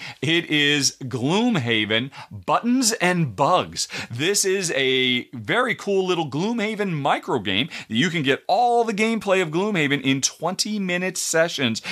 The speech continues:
in a fun, fast, portable, little brilliant design.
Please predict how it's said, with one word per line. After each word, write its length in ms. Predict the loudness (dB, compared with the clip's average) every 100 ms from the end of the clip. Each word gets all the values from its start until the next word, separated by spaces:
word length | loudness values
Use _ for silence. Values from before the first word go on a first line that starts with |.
| -4
in 220 | 0 2
a 100 | 2
fun, 360 | 2 0 0 -2
fast, 420 | 0 2 2 -2
portable, 640 | -8 -4 0 2 2 2
little 200 | 2 2
brilliant 800 | 0 -4 -6 0 2 4 4 0
design. 600 | 0 0 4 4 4 0